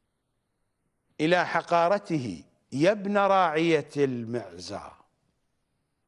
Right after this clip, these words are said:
إنها الأجواء نفسها،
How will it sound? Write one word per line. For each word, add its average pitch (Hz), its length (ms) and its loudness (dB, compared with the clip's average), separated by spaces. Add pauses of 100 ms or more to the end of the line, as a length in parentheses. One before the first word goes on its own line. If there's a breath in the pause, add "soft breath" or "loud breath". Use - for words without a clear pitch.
(1600)
إنها 208 640 2
الأجواء 208 800 2
نفسها، 170 680 -4